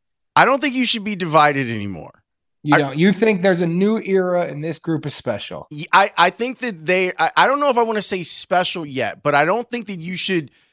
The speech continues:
Speaker 1: because look at what's happened. I think that those guys did what they needed to do on their way up, and they ended up
Speaker 2: Yeah.
Speaker 1: winning you a championship, and I know that you covet that as a Cubs fan.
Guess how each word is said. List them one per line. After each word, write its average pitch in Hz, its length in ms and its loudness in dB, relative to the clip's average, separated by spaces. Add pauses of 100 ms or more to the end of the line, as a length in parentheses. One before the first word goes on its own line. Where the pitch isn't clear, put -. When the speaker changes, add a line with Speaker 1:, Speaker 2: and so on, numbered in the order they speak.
(280)
Speaker 1:
because 185 300 -2
look 269 160 -2
at 254 80 -6
what's 220 180 -2
happened. 139 540 2
I 151 80 4
think 247 240 -6
that 156 200 -8
those 180 360 0
guys 151 480 4
did 175 440 -6
what 180 200 -6
they 170 160 -2
needed 160 340 -4
to 156 80 -2
do 131 380 0
on 127 240 0
their 151 180 2
way 156 300 0
up, 107 280 0 (360)
and 135 100 2
they 139 160 4
ended 175 160 2
up 127 160 4
Speaker 2:
Yeah. 151 60 0
Speaker 1:
winning 160 260 2
you 151 160 0
a 143 60 -2
championship, 131 580 -2
and 127 80 0
I 127 80 2
know 139 220 4
that 156 120 -2
you 156 160 -8
covet 135 440 0
that 127 280 2
as 120 160 0
a 120 60 -8
Cubs 190 360 0
fan. 92 380 -8